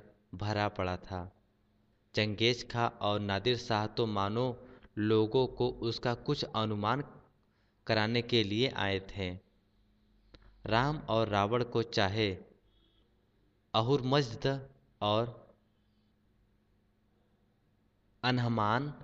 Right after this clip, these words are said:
समझिए, चाहे खुदा और शैतान, फ़र्क इतना ही समझिए कि शैतान और खुदा की लड़ाई का मैदान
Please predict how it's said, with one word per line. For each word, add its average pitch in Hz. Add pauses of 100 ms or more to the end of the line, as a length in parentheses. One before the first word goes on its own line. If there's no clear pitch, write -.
(220)
समझिए, 117 (340)
चाहे 117
खुदा 120
और 110
शैतान, 92 (640)
फ़र्क 147
इतना 127
ही 135
समझिए 117
कि 131
शैतान 117
और 107
खुदा 117
की 123
लड़ाई 101
का 104
मैदान 98